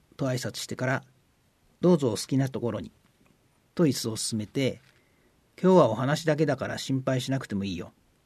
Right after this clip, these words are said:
ぐらいの声かけをしています。それから自己紹介ですね。これは年齢を問わず必ずします。問診票を見ながら、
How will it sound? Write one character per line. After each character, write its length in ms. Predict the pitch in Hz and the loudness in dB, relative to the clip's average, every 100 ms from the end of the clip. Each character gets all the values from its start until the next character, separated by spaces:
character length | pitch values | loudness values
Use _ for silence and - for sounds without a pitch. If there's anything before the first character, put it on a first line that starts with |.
| _ _ _ _ | _ _ _ _
ぐ 120 | 143 | 2
ら 120 | 165 143 | 4 4
い 60 | |
の 100 | 160 | 2
声 220 | 156 107 | 0 -6
か 140 | 104 98 | -6 -6
け 120 | 131 | -4
を 60 | 127 | -4
し 80 | |
て 100 | - | -6
い 80 | 76 | -12
ま 120 | - | -12
す。 180 | - - _ _ _ _ _ _ _ _ _ _ _ _ _ _ _ _ _ _ _ _ | -16 -20 _ _ _ _ _ _ _ _ _ _ _ _ _ _ _ _ _ _ _ _
そ 140 | - 147 | -10 -2
れ 80 | 160 | 6
か 120 | 185 | 8
ら 80 | 170 | 8
自 120 | 139 | 4
己 40 | |
紹 260 | 175 170 143 | 2 6 4
介 160 | - | 4
で 80 | - | -8
す 80 | - | -10
ね。 240 | 104 107 _ _ _ _ - _ _ _ | -10 -10 _ _ _ _ -20 _ _ _
こ 160 | - | 4
れ 60 | 170 | 6
は 160 | 175 170 | 8 8
年 180 | 190 | 8
齢 160 | 196 196 | 8 8
を 80 | 185 | 8
問 140 | 185 | 6
わ 60 | 160 | 4
ず 100 | 117 | 4
必 120 | - 147 143 | -2 0 0
ず 80 | 131 | -2
し 160 | - | -4
ま 80 | 104 | -6
す。 180 | - - - - _ _ _ _ _ - | -6 -16 -20 -20 _ _ _ _ _ -2
問 240 | 151 180 | 4 4
診 200 | 180 185 | 6 4
票 160 | 175 180 | 6 8
を 60 | |
見 100 | 175 | 8
な 120 | 170 160 | 8 6
が 80 | |
ら、 220 | 110 110 | 2 -2